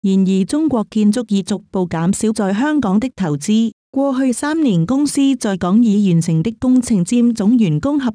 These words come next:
約金額分別為百分之七十四點二、百分之五十八點四及百分之六十九點二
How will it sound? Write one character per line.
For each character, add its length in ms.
約 140
金 100
額 220
分 280
別 180
為 100
百 160
分 200
之 160
七 160
十 260
四 260
點 180
二、 220
百 140
分 240
之 240
五 200
十 140
八 220
點 280
四 160
及 120
百 120
分 220
之 140
六 180
十 160
九 160
點 180
二 460